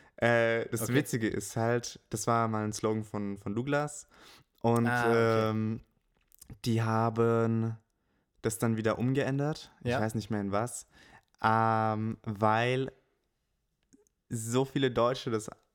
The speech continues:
Speaker 1: falsch verstanden haben und dachten, „Komm rein
Speaker 2: Ja.
Speaker 1: und find wieder raus.“
Speaker 2: Ah, wow.
Speaker 1: <laughs>
Speaker 2: Wirklich?
Speaker 1: Ja.
Speaker 2: Das ist der Hintergrund? Oh
Speaker 1: Ja.
Speaker 2: Mann, ey.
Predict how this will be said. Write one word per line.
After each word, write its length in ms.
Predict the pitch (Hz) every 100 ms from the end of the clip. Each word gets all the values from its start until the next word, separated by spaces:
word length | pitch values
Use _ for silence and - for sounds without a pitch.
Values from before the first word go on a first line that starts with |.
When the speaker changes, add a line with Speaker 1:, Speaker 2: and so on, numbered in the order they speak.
| _ _ _ _ -
Speaker 1:
falsch 260 | 127 160
verstanden 540 | - 104 104 101 98 98
haben 240 | 104 107
und 100 | 104
dachten, 560 | 101 104 - 113 110 107 _ _ -
„Komm 180 | 120
rein 460 | 117 110 131 160 175 _ -
Speaker 2:
Ja. 220 | 131 135
Speaker 1:
und 140 | - -
find 180 | 117 110
wieder 200 | 110 101
raus.“ 480 | 98 95 - - _ _ _ _ _ _ -
Speaker 2:
Ah, 180 | 127 120
wow. 240 | 110 107 104
Speaker 1:
<laughs> 640 | 156 175 156 - - -
Speaker 2:
Wirklich? 440 | 160 - - 320 -
Speaker 1:
Ja. 60 | 220
Speaker 2:
Das 120 | - 170
ist 80 | 180
der 80 |
Hintergrund? 520 | 180 185 277 165 160 156
Oh 120 | 151
Speaker 1:
Ja. 140 | 151 143
Speaker 2:
Mann, 100 | 143
ey. 220 | 131 135